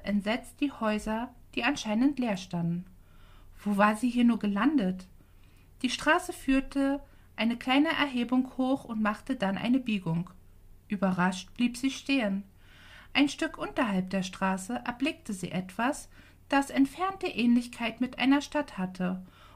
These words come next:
obwohl, vielleicht hätte man es lieber als Dorf bezeichnen sollen.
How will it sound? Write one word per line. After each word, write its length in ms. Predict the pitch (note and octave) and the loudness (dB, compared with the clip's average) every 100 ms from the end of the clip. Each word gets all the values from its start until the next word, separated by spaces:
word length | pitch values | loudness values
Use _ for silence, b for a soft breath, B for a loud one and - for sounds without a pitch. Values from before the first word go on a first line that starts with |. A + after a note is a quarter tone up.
| - | -6
obwohl, 420 | G#3+ - G3+ G3 | -6 -2 0 0
vielleicht 480 | F#3+ F#3 B3+ D4+ - | -2 -2 0 0 -2
hätte 220 | B3 B3 | -6 2
man 160 | B3 A#3+ | 4 4
es 180 | C4+ - | 4 0
lieber 340 | A#3 A#3+ - | -2 0 -2
als 260 | - - - | -4 -10 -2
Dorf 280 | D4 C#4 - | 2 2 -2
bezeichnen 640 | F#3 - E3+ E3+ - F3 | -6 -6 -6 -6 -2 -2
sollen. 480 | F3 F3 F3 F#3 - | 0 -2 -2 -4 -8